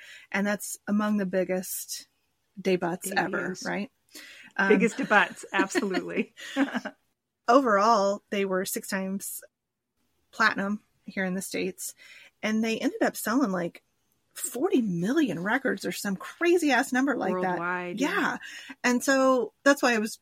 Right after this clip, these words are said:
Speaker 1: again, trying to say, who would that be like now?
Speaker 2: So, uh, yeah, it's hard to relate it to now because now they go by downloads. So
Speaker 1: Mm-hmm.
Speaker 2: artists used to make a lot of money on,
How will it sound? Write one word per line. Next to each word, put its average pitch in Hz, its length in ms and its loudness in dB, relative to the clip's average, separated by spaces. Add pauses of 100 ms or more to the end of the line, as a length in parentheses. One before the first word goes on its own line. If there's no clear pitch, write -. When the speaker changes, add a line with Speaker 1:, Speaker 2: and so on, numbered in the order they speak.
(140)
Speaker 1:
again, 240 260 0
trying 214 240 0
to 220 60 -6
say, 196 200 -2
who 320 220 2
would 285 140 4
that 190 180 -2
be 240 160 0
like 175 280 -2
now? 202 540 -2 (1300)
Speaker 2:
So, 269 480 4 (120)
uh, 254 120 -4
yeah, 254 280 6
it's 254 120 0
hard 294 340 4
to 311 140 0
relate 226 300 2
it 214 120 0
to 226 100 -2
now 190 160 2
because 196 300 -2
now 202 200 2
they 202 100 2
go 190 120 0
by 180 120 -2
downloads. 170 480 -6
So 196 360 2
Speaker 1:
Mm-hmm. 185 160 4 (800)
Speaker 2:
artists 226 360 4
used 226 140 -2
to 233 60 -6
make 226 120 0
a 233 40 0
lot 226 180 2
of 226 60 0
money 233 360 0
on, 196 380 -4